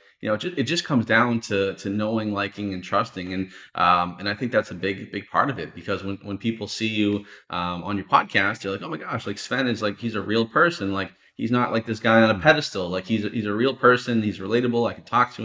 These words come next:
Speaker 1: him." Um, but at the same time, like, he's, he's going places, and I, I want, I wanna get on that train and, and go with him. <laughs> So I think that's, that's one of the big reasons for sure.
Speaker 2: Cool. Yes, I, yeah, I think so. It's like,
Speaker 1: Yeah.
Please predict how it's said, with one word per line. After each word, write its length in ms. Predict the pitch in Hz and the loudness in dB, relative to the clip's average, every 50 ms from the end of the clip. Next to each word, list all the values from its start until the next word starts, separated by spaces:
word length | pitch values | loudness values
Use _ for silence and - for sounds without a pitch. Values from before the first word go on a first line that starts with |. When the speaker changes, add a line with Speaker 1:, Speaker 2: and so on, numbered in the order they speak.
| 110 113 | -2 0
Speaker 1:
him." 180 | 113 113 110 - - - - - | 0 -2 -2 -6 -16 -20 -16 -10
Um, 360 | 85 87 90 92 90 92 92 92 | -4 0 0 2 0 0 4 6
but 200 | 156 160 147 - | 8 8 8 8
at 40 | - | 4
the 60 | 113 | 0
same 200 | - - 127 113 | 0 0 0 2
time, 280 | - 160 160 156 135 120 | 2 0 2 2 2 2
like, 140 | 113 113 - | 0 0 0
he's, 360 | - 123 120 110 113 - - - _ _ _ _ _ | 2 4 4 4 2 -2 -12 -18 _ _ _ _ _
he's 160 | - 123 117 | -2 0 2
going 280 | - 139 135 175 151 - | 4 4 4 6 4 2
places, 440 | - - 85 87 - - 90 87 87 | 2 -2 -6 -6 -6 -10 -10 -6 -2
and 80 | 101 104 | 0 0
I, 120 | 110 - - | 0 -2 -2
I 120 | - 110 123 | -4 -2 -2
want, 200 | 139 139 - - | -2 -4 -4 -4
I 80 | - 117 | -4 -4
wanna 200 | 131 135 131 110 | -4 -2 -2 2
get 160 | 113 120 117 | 4 4 6
on 140 | 117 117 117 | 6 6 6
that 160 | 113 113 - | 6 4 2
train 360 | - - 117 113 123 120 113 107 | 2 2 4 6 6 6 6 6
and, 160 | 101 101 - | 4 2 0
and 100 | 101 104 | 0 4
go 160 | 113 117 123 139 | 6 8 8 8
with 160 | 170 196 185 | 8 6 4
him. 640 | - - - - - 170 165 170 160 143 120 - - | 0 -4 -6 2 6 8 8 8 8 4 2 2 0
<laughs> 0 | |
So 400 | - - 120 117 113 110 110 - - - - - _ - | 2 6 8 10 10 10 8 6 0 -14 -20 -20 _ -8
I 80 | - | -4
think 200 | - 139 135 120 | -2 0 2 6
that's, 260 | 127 123 117 120 - - | 6 6 6 6 2 -2
that's 220 | - 107 110 - | 0 0 0 0
one 140 | 117 113 104 | 0 -2 -2
of 0 | |
the 100 | 101 95 | 0 2
big 180 | 104 101 98 95 | 2 0 2 0
reasons 320 | 101 110 113 107 87 - | 0 -2 -2 -2 -6 -8
for 100 | - 92 90 | -10 -12 -8
sure. 340 | - - 110 98 - - - - - _ _ _ _ _ _ _ _ _ _ _ _ _ _ _ _ _ _ _ _ _ _ _ _ _ _ _ _ - | -2 0 0 0 0 -4 -10 -18 -20 _ _ _ _ _ _ _ _ _ _ _ _ _ _ _ _ _ _ _ _ _ _ _ _ _ _ _ _ -20
Speaker 2:
Cool. 540 | - - 131 135 131 127 117 104 92 92 92 - - | -12 -6 -4 -2 0 0 0 -2 -2 -6 -10 -10 -4
Yes, 500 | 120 139 156 185 202 175 - - - - - | 2 6 6 6 6 4 2 -2 -4 -2 2
I, 320 | 117 117 120 123 123 - - _ _ - | 4 4 4 4 2 -2 -6 _ _ -2
yeah, 220 | 95 135 175 - - | 2 4 4 4 4
I 120 | - 127 | 2 -2
think 280 | - - 165 180 190 180 | -2 -2 -2 -2 -2 -2
so. 180 | - - 107 101 | 0 2 2 2
It's 260 | 92 101 - - - | 2 0 -2 -2 2
like, 300 | 110 107 107 104 - - - | 2 2 2 0 -2 -10 -16
Speaker 1:
Yeah. 180 | 85 80 - | -14 -14 -14